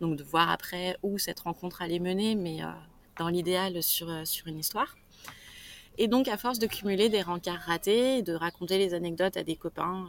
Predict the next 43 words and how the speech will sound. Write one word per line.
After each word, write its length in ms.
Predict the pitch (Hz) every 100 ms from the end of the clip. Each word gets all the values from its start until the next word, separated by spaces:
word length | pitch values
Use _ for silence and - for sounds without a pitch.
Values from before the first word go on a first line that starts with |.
| 160
euh, 100 | 160 156 - - - - 165 160
j'ai 180 | 156
eu 160 | 170 214
l'envie 420 | 196 175 156 180
de 400 | 196 185 185 185 175 170
raconter 420 | 175 - 180 185
cela 280 | - 175 202
par 200 | 196 170
écrit 440 | 165 - 190 220
pour, 260 | 214 196 175
euh, 140 | 165
finalement 480 | 165 - 180 170 180
transformer 720 | 185 202 196 196 190 196 196 - - - - 180
les 200 | 190 202
échecs 300 | 196 196 -
personnels 640 | 180 - 180 190 220 233
en 160 | 180 170
quelque 320 | 180 175 180
chose 260 | - 190 180
de 80 |
plus 200 | 165 -
positif 760 | 196 233 190 190 - 214 269 - - - - - -
et 160 | 220
en 100 | 214
quelque 300 | 190 175 -
chose 420 | 175 185 196 208 185
dans 260 | 170 165
lesquels 340 | 165 160 190 185
on 80 | 170
peut 140 | 214
se 160 | - 180
retrouver, 500 | 185 - 180 160 160
c'est-à-dire 360 | - 151 156
d'autres, 420 | - 185 202 -
euh, 160 | 160 156
qui 140 | - 156
vivent 200 | 190 202
les 80 | 185
mêmes 160 | 175
expériences 640 | 170 160 - 143 151 185
peuvent 140 | - 190
se 140 | -
retrouver. 420 | 170 170 - 143